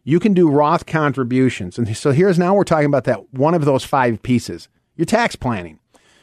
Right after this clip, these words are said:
You can do Roth contributions for twenty twenty. You have until April fifteenth. So if you did not make Roth contributions for twenty twenty, um, you can do that for yourself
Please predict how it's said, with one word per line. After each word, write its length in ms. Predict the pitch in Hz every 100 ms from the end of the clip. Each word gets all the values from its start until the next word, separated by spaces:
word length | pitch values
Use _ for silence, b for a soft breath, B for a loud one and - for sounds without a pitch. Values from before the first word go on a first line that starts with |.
| b -
You 140 | 185
can 140 | 247
do 140 | 226 190
Roth 320 | 175 180 -
contributions 760 | 170 160 151 147 151 135 123
for 140 | - 117
twenty 340 | - 139 139
twenty. 420 | 113 139 127 101 -
You 100 | 110
have 240 | 120 131
until 340 | 139 - 139 113
April 300 | 143 131 131
fifteenth. 640 | - 127 - 143 113 - _ _ _ _ _ _ _ _ _ _
So 280 | - 147 143
if 120 | 123
you 140 | 135
did 240 | 123 151 214
not 160 | 202
make 180 | 175 156
Roth 280 | 151 156 151
contributions 640 | 147 127 123 131 117 120
for 120 | 127
twenty 320 | 120 135 123 117
twenty, 500 | 143 196 151 110 - _ _ _ _ _
um, 480 | 123 123 113 113 - _ -
you 220 | 135 131
can 160 | 143
do 160 | 135 175
that 220 | 160 120
for 120 | - 120
yourself 440 | - 156 151